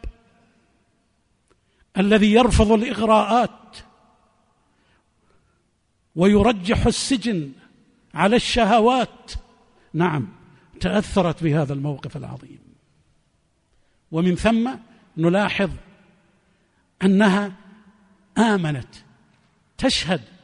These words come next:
أن الله لا يهدي كيد الخائنين، "وما أبرئ نفسي، إن ربي غفور رحيم". إذن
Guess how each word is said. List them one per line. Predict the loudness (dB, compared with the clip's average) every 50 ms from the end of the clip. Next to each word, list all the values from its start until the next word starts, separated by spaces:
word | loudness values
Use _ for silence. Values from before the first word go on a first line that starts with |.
| _ _ _ _ _ _ _ _ _
أن | 0 0 2 2
الله | 2 2 4 2 2 2 2
لا | 0 0 0
يهدي | 0 0 -2 -2 -4 -6 -6 -2
كيد | -2 -4 -2 -2
الخائنين، | -4 -4 -4 -4 -4 -4 -2 -2 -2 -2 -2 -2 -4 -4 -6 -6 -8 -12 -18 _ _
"وما | -2 0 2 2 2 2 2 0 -2
أبرئ | -2 -4 -6 -6 -10 -10 -10 -10 -10
نفسي، | -10 -12 -14 -16 -18 -16 -16 -16 -16 -18 -20 _ _ _ _ _ _
إن | -2 0 0 0 0 2 2
ربي | 2 2 2 0 -2 -6 -6 -6 -4 -4 -6
غفور | -4 -2 -2 -2 -2 -4 -6 -6 -6 -6 -8 -8 -8 -10 -10 -14 -18 _ -20 _ _
رحيم". | -4 -4 -4 -4 -4 -6 -6 -6 -6 -6 -8 -8 -10 -12 -14 -18 -20 _ _ _ _ _ _ _ _ _ _ _ _ _ _ _ _ _ _ _ _ _ _ _ _ _ _ _ _ _ _ _ _ _ _ _
إذن | 2 2 4 4 2 2 -2